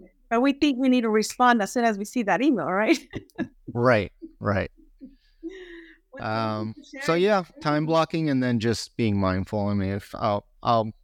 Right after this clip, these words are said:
Speaker 2: be there watching a movie with the kids and I'll be on my phone and I'll realize, "Wait,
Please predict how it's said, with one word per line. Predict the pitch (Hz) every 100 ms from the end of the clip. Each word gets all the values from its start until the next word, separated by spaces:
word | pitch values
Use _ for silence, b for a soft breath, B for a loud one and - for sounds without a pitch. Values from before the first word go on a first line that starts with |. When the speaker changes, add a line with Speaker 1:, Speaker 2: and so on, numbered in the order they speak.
| _ _
Speaker 2:
be | 120 110
there | 107 104
watching | 104 101 -
a | 98
movie | 101 98 98
with | 95
the | -
kids | - 98 95 95
and | 95
I'll |
be | 98 107
on | 95
my | 95
phone | - 110 104
and | 98 98
I'll | 95
realize, | 98 101 98 -
"Wait, | 143